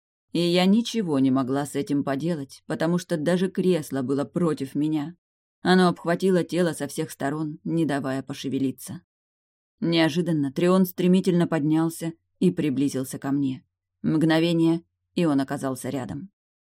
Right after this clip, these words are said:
Мне на голову словно полился водопад. Возникло ощущение, что сверху образовалось более холодное течение, которое смыло всю мутную воду и унесло ее куда-то в сторону. Что произошло?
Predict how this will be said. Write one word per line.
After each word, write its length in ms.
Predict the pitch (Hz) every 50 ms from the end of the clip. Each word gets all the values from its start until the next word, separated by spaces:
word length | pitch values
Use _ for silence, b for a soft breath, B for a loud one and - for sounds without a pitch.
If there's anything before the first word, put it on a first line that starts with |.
| _ _ -
Мне 320 | 160 165 170 175 175 175
на 180 | 175 175 185 185
голову 320 | 170 185 185 175 170 180
словно 400 | 180 - 165 165 160 160 165 160
полился 560 | - - 170 165 151 151 143 143 - - 156
водопад. 580 | 151 156 143 165 175 - 175 151 131 - - _ _ _ _ _ _ -
Возникло 540 | - 147 147 151 139 135 175 180 180 175 160
ощущение, 640 | 160 170 - 175 175 - - 214 214 185 143 139 160
что 200 | - - - 165
сверху 400 | - - 165 190 202 - - 151
образовалось 600 | 147 135 151 170 156 170 165 190 196 190 185 147
более 320 | - 180 196 190 185 190
холодное 520 | 185 - 180 190 190 196 175 180 185 180 180
течение, 600 | - 180 - - 156 139 135 127 127 127 156 -
которое 380 | - 135 139 151 147 151 151
смыло 420 | 147 - 175 175 190 208 185 156 143
всю 240 | - - - 165
мутную 440 | 165 170 170 170 - 170 156 156 160
воду 340 | 156 190 226 196 165 147 - _ _ _ _ _ _ _ -
и 120 | 190 185
унесло 480 | 180 180 180 196 202 - - 240 262 208
ее 180 | 160 147 156
куда-то 320 | - 160 156 170 170 185 180
в 40 |
сторону. 480 | - - - 226 202 156 135 127 180 - _ _ _ _ _ _ _ _ _ _
Что 360 | - - - - - 208 202
произошло? 640 | 208 226 233 220 240 247 247 - 180 160 131 -